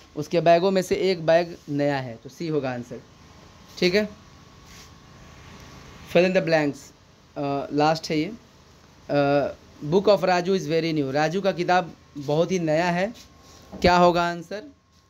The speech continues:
देखो, पढ़ाई आपने की है, अगर आप ए लगाते हो तो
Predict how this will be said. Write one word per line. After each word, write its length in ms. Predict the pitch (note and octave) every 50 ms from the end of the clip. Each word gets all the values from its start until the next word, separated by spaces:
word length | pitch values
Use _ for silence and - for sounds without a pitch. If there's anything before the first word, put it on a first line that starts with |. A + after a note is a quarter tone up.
| _ -
देखो, 320 | D3+ F3 F#3 F#3 A3+ A3 A3 G#3+ - - - - - - - - - -
पढ़ाई 280 | - E3+ E3 F3 F#3 G3+
आपने 280 | G3 F#3+ - F#3 F#3 E3+
की 180 | F#3 F3+ F#3+ F#3
है, 100 | F#3 F3
अगर 160 | E3+ F3+ F3+
आप 140 | F#3 F#3 -
ए 80 | F3+
लगाते 400 | E3 D#3 C#3+ C#3 C3+ C3+ - -
हो 160 | B2+ A#2+ A#2 A#2+ - - - - - - - - -
तो 140 | E3 D#3+